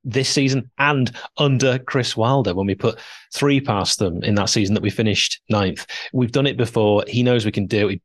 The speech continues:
beat Arsenal under him, Tottenham, Chelsea, you know, these big names at Bramall Lane. We know the recipe. He knows what to do.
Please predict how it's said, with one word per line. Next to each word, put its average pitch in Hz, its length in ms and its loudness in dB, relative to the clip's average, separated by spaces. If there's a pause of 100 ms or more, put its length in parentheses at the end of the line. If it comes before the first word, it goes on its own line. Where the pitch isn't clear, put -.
beat 127 200 0
Arsenal 104 460 0
under 98 200 2
him, 95 280 0
Tottenham, 98 520 -2
Chelsea, 101 640 0 (240)
you - 60 -2
know, 92 80 -2
these 104 140 -2
big 156 300 -2
names 104 320 2
at - 100 -4
Bramall 95 260 2
Lane. 92 240 2 (180)
We 110 180 0
know 131 220 4
the 110 100 0
recipe. 92 440 -2
He 104 120 2
knows 110 320 2
what 95 180 -4
to - 100 -8
do. 85 280 0